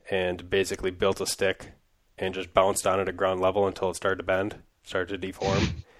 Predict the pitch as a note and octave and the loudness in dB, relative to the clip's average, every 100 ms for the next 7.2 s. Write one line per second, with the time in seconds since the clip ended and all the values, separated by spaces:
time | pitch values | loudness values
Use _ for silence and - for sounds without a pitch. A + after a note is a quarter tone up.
0 | - - - - G#2 F#2+ F#2 F#2+ G2 F#2+ | -20 -12 -10 -2 2 2 2 0 0 -2
1 | F2 G#2 - - A2+ G#2 G2 F#2 G2 G#2 | -2 0 0 2 4 4 2 -6 0 4
2 | G#2 G2+ G2+ G2 G#2 F2+ F#2 F#2 - G#2 | 4 4 4 4 2 -2 -2 -4 -4 -4
3 | F#2+ - G#2 A2 B2 C#3 - - - _ | -2 2 2 4 2 0 -2 -14 -18 _
4 | _ _ _ _ _ _ _ - G2+ G#2 | _ _ _ _ _ _ _ -8 -2 0
5 | - F2+ G2+ G#2+ G2 G#2 G#2 G2+ G2 F#2+ | 2 2 2 2 4 6 6 6 4 4
6 | G2 G2 F#2 F#2+ F#2 G#2+ G#2+ G2+ F#2 - | 2 2 0 -2 0 0 2 -2 -4 0
7 | F#2+ - | -2 -2